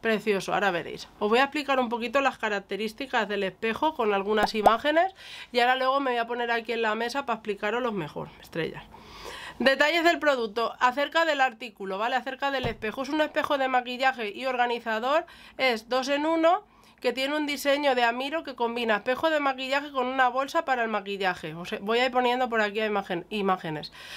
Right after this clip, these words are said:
Sobre la marca, perfecta para viajar. El espejo de maquillaje ofrece tres colores de luz, ahora lo vamos a ver todo, cinco niveles de brillo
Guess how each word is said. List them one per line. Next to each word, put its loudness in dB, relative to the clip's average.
Sobre 4
la 6
marca, 4
perfecta 0
para 2
viajar. -4
El -4
espejo -4
de 2
maquillaje -2
ofrece -2
tres 0
colores 0
de -2
luz, -2
ahora 2
lo 0
vamos -2
a -2
ver -2
todo, 0
cinco 2
niveles 0
de 0
brillo 2